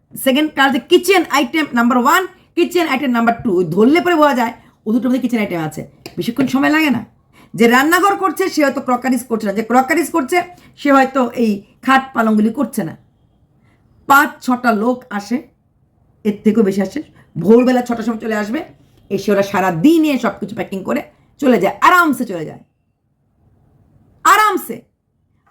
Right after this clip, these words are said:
আমরা শুধু মূল্যবান জিনিসগুলি, গোল্ড, টাকা পয়সাগুলি একটা ব্যাগে আগেই ভরে নেই, কারণ আলমারিটা খালি হয়ে যাবে। শাড়ি তো সব একটা কার্টুনই ঢুকবে,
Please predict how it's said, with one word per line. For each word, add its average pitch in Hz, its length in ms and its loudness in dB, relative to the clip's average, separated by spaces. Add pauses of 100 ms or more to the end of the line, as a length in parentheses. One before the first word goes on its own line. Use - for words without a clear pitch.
আমরা 285 380 4
শুধু 339 300 0
মূল্যবান 330 720 4
জিনিসগুলি, 214 480 0 (800)
গোল্ড, 285 480 4 (220)
টাকা 277 280 -4
পয়সাগুলি 262 500 -2
একটা 233 260 -4
ব্যাগে 202 400 -4
আগেই 208 280 -2
ভরে 190 260 -2
নেই, 180 160 -6
কারণ 196 300 -4 (420)
আলমারিটা 190 400 -2
খালি 160 260 -2
হয়ে 147 100 0
যাবে। - 260 -12 (320)
শাড়ি 294 320 2
তো 349 100 -4
সব 339 180 0 (100)
একটা 294 240 -6
কার্টুনই 269 320 -2
ঢুকবে, 160 300 -6